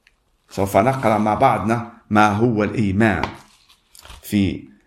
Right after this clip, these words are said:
رسالة العبرانيين والأصحاح أحد عشر، الكلمة المعروفة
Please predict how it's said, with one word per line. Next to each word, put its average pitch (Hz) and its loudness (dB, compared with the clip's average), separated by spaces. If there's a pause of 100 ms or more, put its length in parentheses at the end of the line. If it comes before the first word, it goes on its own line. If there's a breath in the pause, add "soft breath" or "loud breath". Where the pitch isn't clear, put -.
(160 soft breath)
رسالة 127 0
العبرانيين 101 -2 (340)
والأصحاح - -2 (160)
أحد 92 -6
عشر، 101 -2 (440 soft breath)
الكلمة 110 0
المعروفة 101 0